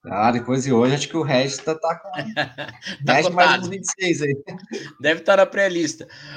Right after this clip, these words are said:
Speaker 2: O,
Speaker 1: É,
Speaker 2: o Wellington
Speaker 1: tira um
Speaker 2: da
Speaker 1: goleiro,
Speaker 2: G-,
Speaker 1: leva ele, né?
Speaker 2: <laughs> o Wellington da, da G T R também. "Fala, pesada, a Iave e a Dragões são fora. Que torcida, empurrou o time até o final." Cara, verdade demais, porque
Speaker 1: Eu coloquei a camisa em pé hoje aqui, porque foi bonita a festa aí.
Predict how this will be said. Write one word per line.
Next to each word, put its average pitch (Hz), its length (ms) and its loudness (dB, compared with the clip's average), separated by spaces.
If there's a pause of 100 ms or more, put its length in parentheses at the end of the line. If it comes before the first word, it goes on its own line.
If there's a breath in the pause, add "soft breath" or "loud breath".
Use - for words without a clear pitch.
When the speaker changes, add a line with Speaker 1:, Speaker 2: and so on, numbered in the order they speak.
(160 loud breath)
Speaker 2:
O, 135 360 -4
Speaker 1:
É, 123 140 2
Speaker 2:
o - 40 4
Wellington 156 180 4
Speaker 1:
tira 175 140 4
um 233 60 10
Speaker 2:
da 226 60 6
Speaker 1:
goleiro, 220 340 8
Speaker 2:
G-, - 20 6
Speaker 1:
leva 220 280 2
ele, 165 260 2
né? 117 120 -2 (160)
Speaker 2:
<laughs> - 1040 -14
o - 80 -16
Wellington 143 560 -2
da, 127 340 0
da 127 140 -4
G 135 160 -8
T 131 140 -10
R 131 220 -2
também. 131 340 -8
"Fala, 160 240 -2
pesada, 151 460 0
a 113 40 0
Iave 127 320 0
e - 40 -4
a - 20 -8
Dragões 139 340 -6
são 143 160 -6
fora. 104 320 -6
Que - 140 -10
torcida, 120 380 -12
empurrou 113 260 -12
o 131 40 -12
time 127 200 -14
até 127 140 -6
o 131 40 -6
final." 113 300 -14 (400 loud breath)
Cara, 120 220 4
verdade 147 600 -2
demais, 143 460 -6
porque 120 840 -6
Speaker 1:
Eu 160 80 4
coloquei 185 300 4
a 185 40 -2
camisa 175 300 4
em 160 120 -4
pé 160 280 6
hoje 160 260 4
aqui, 160 320 -4
porque 175 500 -4
foi 165 160 -8
bonita 156 320 -10
a - 40 -6
festa 131 460 -4
aí. 135 300 -4